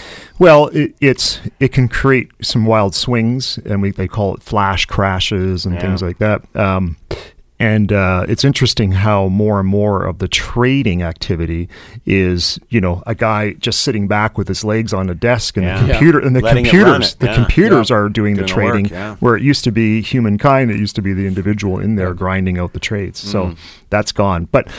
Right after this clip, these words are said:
Speaker 1: I think it makes it more efficient. It makes it faster. Um, and we also <laughs> talked about, um,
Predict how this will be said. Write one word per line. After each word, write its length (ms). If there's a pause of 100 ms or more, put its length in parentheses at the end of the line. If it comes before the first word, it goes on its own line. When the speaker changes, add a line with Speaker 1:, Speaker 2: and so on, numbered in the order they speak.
(180)
Speaker 1:
I 80
think 200
it 120
makes 240
it 100
more 140
efficient. 400
It 100
makes 240
it 160
faster. 580 (100)
Um, 640 (160)
and 480
we 200
also 300
<laughs> 160
talked 240
about, 460
um, 320